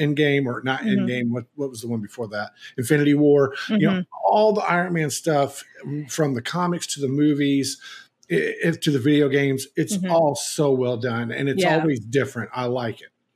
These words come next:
Speaker 2: I do. I do love the Iron Man suits. Like, he almost made my honorable
Speaker 1: Mm-hmm.
Speaker 2: mentions, but I'm telling you guys, this list was extremely difficult for me because I have so many favorites.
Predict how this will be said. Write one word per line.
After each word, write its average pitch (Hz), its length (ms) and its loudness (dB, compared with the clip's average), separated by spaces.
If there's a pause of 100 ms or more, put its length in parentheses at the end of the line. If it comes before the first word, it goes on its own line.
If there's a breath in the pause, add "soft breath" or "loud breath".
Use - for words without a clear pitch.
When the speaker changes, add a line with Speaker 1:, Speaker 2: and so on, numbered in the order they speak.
(180)
Speaker 2:
I 254 140 4
do. 240 300 6
I 214 160 4
do 240 220 4
love 233 200 4
the 208 100 2
Iron 214 260 2
Man 214 180 0
suits. 214 260 -4
Like, 202 140 0
he 233 180 -4
almost 233 360 0
made 226 200 0
my 202 140 2
honorable 208 240 0
Speaker 1:
Mm-hmm. 190 60 -2
Speaker 2:
mentions, 196 280 -4
but 185 160 2
I'm 226 140 0
telling 269 240 2
you 247 60 -2
guys, 220 260 2
this 269 320 0 (260 soft breath)
list 254 300 2
was 220 160 2
extremely 247 400 2
difficult 202 440 0
for 214 80 -4
me 202 120 2
because 196 300 -2
I 214 160 0
have 233 200 0
so 226 300 -2
many 226 220 0
favorites. 185 600 -2